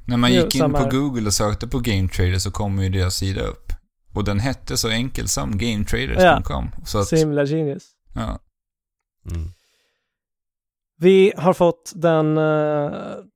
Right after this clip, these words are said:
Speaker 2: sorgliga nyheten att Game Trailers läggs ner.
Speaker 3: Ja.
Speaker 2: Och detta mycket på grund av, eh,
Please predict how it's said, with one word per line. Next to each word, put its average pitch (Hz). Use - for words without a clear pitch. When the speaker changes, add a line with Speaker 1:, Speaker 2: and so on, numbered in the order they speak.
Speaker 2:
sorgliga 160
nyheten 170
att 165
Game 175
Trailers 151
läggs 143
ner. 165
Speaker 3:
Ja. 101
Speaker 2:
Och 165
detta 170
mycket 175
på 156
grund 156
av, 143
eh, 143